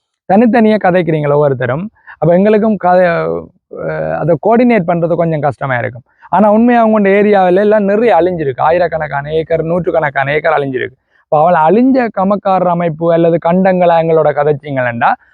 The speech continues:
அந்தந்த இடங்கள்லயே ஒரு மேட்டுக்காணியில நாங்க நாற்றை போட்டு பராமரிச்சு, நீங்க விதை நெல்லு தாங்கோ,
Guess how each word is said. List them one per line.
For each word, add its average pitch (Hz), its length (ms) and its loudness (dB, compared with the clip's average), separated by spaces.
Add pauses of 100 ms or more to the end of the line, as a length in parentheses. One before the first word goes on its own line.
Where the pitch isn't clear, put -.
(100)
அந்தந்த 226 460 2
இடங்கள்லயே 190 580 2
ஒரு 220 140 2
மேட்டுக்காணியில 175 680 -2
நாங்க 160 240 -6
நாற்றை 156 440 -4
போட்டு 135 460 -2 (320)
பராமரிச்சு, 151 680 0
நீங்க 180 200 0
விதை 185 180 2
நெல்லு 180 180 0
தாங்கோ, 143 380 -2